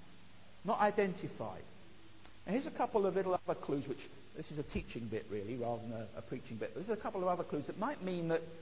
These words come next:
you, you feel comfortable about it being Mark. The first is to say, how would we know what Jesus prayed?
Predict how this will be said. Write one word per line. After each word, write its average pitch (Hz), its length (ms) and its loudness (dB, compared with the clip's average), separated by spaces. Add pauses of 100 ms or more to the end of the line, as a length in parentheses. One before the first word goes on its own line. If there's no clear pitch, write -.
(160)
you, 170 260 4
you 160 180 2
feel 165 120 4
comfortable 135 520 0
about 127 280 0
it 123 120 -4
being 117 220 -2
Mark. 110 260 -4
The 185 160 0
first 277 300 -2
is 202 140 -6
to 180 40 -6 (120)
say, 143 280 6 (2250)
how 277 160 2
would 285 200 2
we 220 120 0
know 190 380 4 (260)
what 139 240 0
Jesus 135 340 -2 (220)
prayed? 131 180 -2